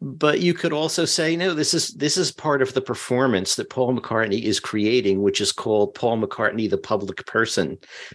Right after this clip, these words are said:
you know? Um, now, he also would make a distinction between, you know, just looking at himself, you know, "There were two of me here."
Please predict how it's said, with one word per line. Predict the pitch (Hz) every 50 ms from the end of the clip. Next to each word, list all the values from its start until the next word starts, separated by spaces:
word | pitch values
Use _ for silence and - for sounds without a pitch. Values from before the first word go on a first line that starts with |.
| - _
you | 117 113 107
know? | 101 95 92 92 95 104 101 - _ _ - - - - - - - - -
Um, | 110 101 98 101 101 104 104 101 - - - - -
now, | 135 131
he | - - - 170 233 226 -
also | - 139 139 139 131 - - 139 127 123 123 123 123 127 123 113 104 92 - - _ _ _ _ _ -
would | - 123 113 113 123 123 120 117 110 104 110
make | 120 120 120 117 -
a | 120
distinction | 95 - 101 - - - - 113 117 117 107 - - 107 101 101
between, | 90 107 - - - 127 110 101 101 101 101 92 82 -
you | - 120 113
know, | 98 95 92 92
just | - 123 - -
looking | 135 123 - - 117 113
at | 110 101
himself, | 98 95 92 - - - 127 120 101 80 76 - - -
you | 110 104
know, | 98 98 95 95 95
"There | 98 101 95
were | 95 95
two | - - - - - 156 147 131 120 113
of | 101 87 87
me | 87 90 82 80
here." | 80 85 98 95 80 76 67 69 67 - -